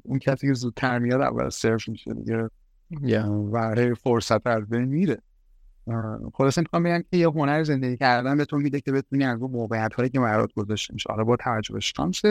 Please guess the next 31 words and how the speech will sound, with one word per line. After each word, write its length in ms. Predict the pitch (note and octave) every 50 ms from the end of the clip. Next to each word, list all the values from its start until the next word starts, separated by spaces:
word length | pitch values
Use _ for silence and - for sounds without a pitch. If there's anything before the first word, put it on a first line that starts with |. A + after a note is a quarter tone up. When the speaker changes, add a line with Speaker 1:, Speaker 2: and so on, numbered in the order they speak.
| G#3+ G#3+ -
Speaker 1:
حالا 160 | D#3 D3+ D#3
با 100 | D3+ C#3
همون 280 | C3 D#3 D3 C#3+ C#3+
ارزش‌های 480 | C3 B2+ A#2+ A#2 A2+ A2 - C3 B2+ B2 A2+
زحمت 360 | A#2 G#2+ G2+ - A#2+ B2 A#2+ -
رو 100 | D3 D3+
واقعاً 220 | C#3 B2+ A2+ A#2+ B2+
بدون 260 | C3 B2 A#2 A#2 - _ _ _ _ _ _ _ _ _ -
زحمت 400 | A#2 A#2 A#2 - A#2+ A2+ - -
و 40 | A#2+
ممارست 400 | A#2 A2+ A2+ A2+ A2+ A2 - - - -
چیزی 120 | - D#3+
به 60 | E3+ C#3+
دست 260 | C#3+ D#3 D3 - E3
نمیاد. 420 | E3 D#3+ C#3 A2+ G#2+ G2 - - _ _ _ _ _ _ _ _ _ -
ولی 120 | - F3+ G3+
می‌خوام 240 | A3 - G3+ G3+
بگم 280 | G3+ G#3 G3+ G3 G3+ G#3
که 400 | _ - G3+ G3 G3 G3 G3 G#3 _ _ _ _ - _ _ - -
اینجوری 280 | D#3 D3 C#3 D3+ D3
هم 80 | D#3+ E3
نیست 120 | E3+ D#3+ -
که 80 | D#3
آدم 160 | C#3+ C3 C3 C3 -
خودش 300 | - C#3 C#3 C3+ C3 -
رو 260 | C3+ B2+ B2+ B2 A#2 - -
بزنه 380 | C3 B2 C3 C3 B2+ B2+ B2+
که 140 | - - B2 -
«ای 80 | B2+
وای، 280 | B2 A#2 A#2+ B2 A#2+ A#2+
نشد، 420 | A#2+ A#2+ B2 - - B2+ A#2+ A2+